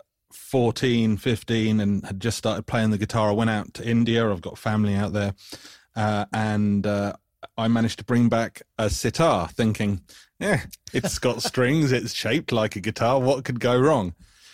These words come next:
So it eventually got shipped across to, to England after being tested for drugs and everything else. I got it, and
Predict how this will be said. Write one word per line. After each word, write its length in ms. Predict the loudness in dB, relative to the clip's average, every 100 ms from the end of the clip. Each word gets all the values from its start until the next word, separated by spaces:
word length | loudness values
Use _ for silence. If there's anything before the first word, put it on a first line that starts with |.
| -20 -20 _
So 240 | -2 0
it 100 | 0 0 2
eventually 480 | 4 4 4 2
got 200 | 2 0
shipped 280 | 0 -2 -2
across 300 | -2 0 0
to, 240 | 0 0 0
to 240 | -4 0
England 420 | 2 2 4 4 4
after 320 | 2 0 0
being 460 | 2 2 2 0
tested 400 | -2 -6 -4 -6
for 80 | -6
drugs 420 | -2 0 0 -2
and 240 | 0 0 0
everything 360 | -4 -4 -2 0
else. 360 | 0 0 -4 -16 -20 -20 -20 -20 -4
I 60 | 0
got 220 | 4 4
it, 180 | 4 0
and 320 | 0 2 2